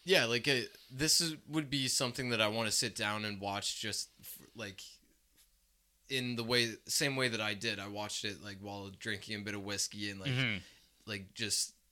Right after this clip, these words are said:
Speaker 1: with my partner, and, like, it was just a really fun buddy movie.
Speaker 2: Yeah.
Speaker 1: Um, like, a nice light evening, like, a light night.
Speaker 2: Yep.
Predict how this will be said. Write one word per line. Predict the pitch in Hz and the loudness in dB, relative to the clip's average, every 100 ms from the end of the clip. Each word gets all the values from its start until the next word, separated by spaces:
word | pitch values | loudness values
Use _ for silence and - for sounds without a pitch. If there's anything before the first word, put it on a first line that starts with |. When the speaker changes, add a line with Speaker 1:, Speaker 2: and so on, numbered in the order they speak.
| _ - | _ -12
Speaker 1:
with | 110 107 - - - | -6 -6 -8 -16 -12
my | 110 104 | -6 -6
partner, | - 107 101 104 101 | -4 -4 -4 -4 -4
and, | 101 101 95 | -6 -6 -4
like, | 107 | -2
it | 110 | 0
was | 113 | -2
just | 110 113 113 | -2 -2 -2
a | |
really | 110 117 | -2 -4
fun | 110 117 110 95 | -2 -2 -2 -4
buddy | 98 104 107 | -6 -4 -2
movie. | 104 104 98 104 98 - | -2 -4 -4 -4 -6 4
Speaker 2:
Yeah. | 104 82 - - - | 6 6 4 -16 -8
Speaker 1:
Um, | 107 101 98 | -4 -4 -4
like, | 101 104 | 0 0
a | |
nice | 107 107 104 - 104 | 0 0 2 0 0
light | 101 104 101 - | 2 2 2 -4
evening, | 107 104 107 104 120 | -6 -4 -4 -6 -2
like, | 113 98 113 117 87 - _ | -2 -2 -6 -12 -16 -18 _
a | 123 | -6
light | 113 113 104 | 2 2 2
night. | 104 101 113 117 - _ _ _ _ _ _ | -2 -6 -6 -8 -14 _ _ _ _ _ _
Speaker 2:
Yep. | 220 | 4